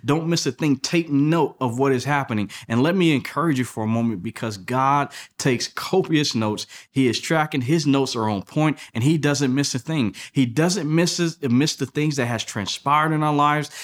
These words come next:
the things that have happened in our lives. And guess what else? He does not miss note of all of your prayers, all of your prayers that you have taken to him in the midnight hour, all of the prayers that you have taken to him because of the things that have transpired or,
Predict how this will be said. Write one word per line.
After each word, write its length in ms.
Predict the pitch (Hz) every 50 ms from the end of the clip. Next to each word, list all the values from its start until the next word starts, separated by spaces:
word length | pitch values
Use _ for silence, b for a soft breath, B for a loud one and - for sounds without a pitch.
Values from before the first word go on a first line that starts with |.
| B B
the 100 | 98 92
things 240 | - 123 123 117
that 100 | 113 104
have 100 | 95 92
happened 460 | 107 - - 135 147 147 - 160 151 156
in 80 | 156
our 100 | 151 151
lives. 360 | 147 147 151 156 156 151 - B B B B
And 200 | 127 127 113 113
guess 240 | 151 170 165 -
what 160 | - 160 156 156
else? 200 | 156 143 - - B B
He 180 | B - 135 127
does 420 | 113 104 - 156 151 151 160 139
not 380 | 135 147 135 131 135 135 110 117
miss 400 | 117 117 123 131 131 127 - -
note 360 | 120 117 117 117 117 107 - -
of 140 | 113 98 - -
all 340 | 107 123 123 123 127 113
of 160 | 101 113 98 110
your 140 | 113 110
prayers, 540 | 104 - - 123 110 98 92 82 71 - - B B B B B
all 220 | - 120 139 147
of 120 | 151 139 139
your 100 | 139 131
prayers 360 | 135 - - 139 139 131 117
that 160 | 113 104 -
you 80 | 143 131
have 200 | 120 120 110 -
taken 320 | - - 139 139 139 131 117
to 140 | - 120
him 240 | 110 107 110 110 98 B B B B
in 160 | 117 117 120
the 60 | 120
midnight 400 | 120 123 123 113 110 107 110 104
hour, 320 | 101 101 101 95 90 87 - B B B B
all 240 | - 120 139 156 156
of 80 | 143
the 100 | 135 135
prayers 380 | 123 - - 143 143 143 139 123
that 160 | 127 - -
you 60 | 139
have 120 | 131 120 -
taken 300 | - 139 143 135 131 127
to 80 | 131
him 240 | 127 131 135 131 127
because 340 | 120 127 - - 131 123 123
of 60 | 123
the 80 | 120 120
things 280 | - - 131 135 131 123
that 60 | 123
have 160 | 127 127 123
transpired 680 | - - 131 135 135 - - - 117 143 147 143 143 123
or, 80 | 117